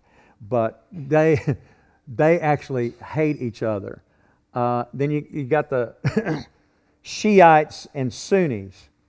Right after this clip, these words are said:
Anyways, <coughs> Iran hates Saudi Arabia. They actually call her a prostitute.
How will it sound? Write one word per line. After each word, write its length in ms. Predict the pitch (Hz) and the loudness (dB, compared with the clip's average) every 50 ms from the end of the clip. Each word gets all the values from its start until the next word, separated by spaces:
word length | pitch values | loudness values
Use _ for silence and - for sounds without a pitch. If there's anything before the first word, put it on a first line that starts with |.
| _ _ _ _ _ _ _ _ _ _ _ _ _ _ _ _ _ - | _ _ _ _ _ _ _ _ _ _ _ _ _ _ _ _ _ -6
Anyways, 600 | - 160 175 175 151 139 131 127 127 127 117 123 - - 151 - - - - | -4 -2 0 2 2 2 2 2 2 0 -2 -4 -2 0 2 2 2 0 -2
<coughs> 320 | - 135 - - - - | -6 -6 -8 -10 -6 -2
Iran 720 | 147 123 120 139 175 208 240 226 165 127 120 120 127 139 131 _ _ _ _ _ _ _ _ _ _ _ _ _ _ _ _ _ _ _ _ _ _ _ _ _ _ _ _ _ - - - - - - - | -2 0 2 2 4 4 4 2 2 0 -2 -4 -4 -6 -10 _ _ _ _ _ _ _ _ _ _ _ _ _ _ _ _ _ _ _ _ _ _ _ _ _ _ _ _ _ -20 -20 -18 -18 -16 -4 2
hates 800 | 165 175 190 185 139 - - _ _ _ - - - - - _ _ _ _ _ _ _ _ _ _ _ _ _ _ _ _ _ _ | 6 6 8 6 6 2 -4 _ _ _ -20 -20 -20 -20 -20 _ _ _ _ _ _ _ _ _ _ _ _ _ _ _ _ _ _
Saudi 420 | - - - 135 127 117 107 101 | -14 -4 0 2 2 2 0 -2
Arabia. 460 | 98 95 95 90 90 95 98 - - - - _ _ _ _ _ _ _ _ _ _ _ _ _ _ _ _ _ _ _ _ _ _ _ _ _ _ _ _ _ _ _ _ _ _ _ _ _ _ _ _ | -4 -6 -6 -8 -10 -12 -14 -14 -16 -18 -20 _ _ _ _ _ _ _ _ _ _ _ _ _ _ _ _ _ _ _ _ _ _ _ _ _ _ _ _ _ _ _ _ _ _ _ _ _ _ _ _
They 360 | - 107 101 135 139 151 175 | -10 -2 0 2 2 2 0
actually 500 | - - 151 151 147 - - 151 143 135 | 0 -2 -2 -2 -4 -4 -4 -2 -2 -2
call 460 | - - - 151 147 151 151 147 143 120 | -2 0 2 2 4 4 4 2 0 0
her 600 | 107 123 117 113 117 117 117 117 117 113 107 - _ _ _ _ _ _ _ _ _ _ _ _ _ _ _ _ _ _ _ _ _ - | -2 -2 -2 -2 0 -2 -2 -2 -2 -4 -6 -10 _ _ _ _ _ _ _ _ _ _ _ _ _ _ _ _ _ _ _ _ _ -8
a 200 | 110 110 110 107 | -6 -4 -4 -4
prostitute. 800 | 92 92 _ _ - 117 110 104 - - 98 - - 95 - | -6 -8 _ _ -2 -2 -2 -2 -6 -12 -18 -14 -14 -14 -16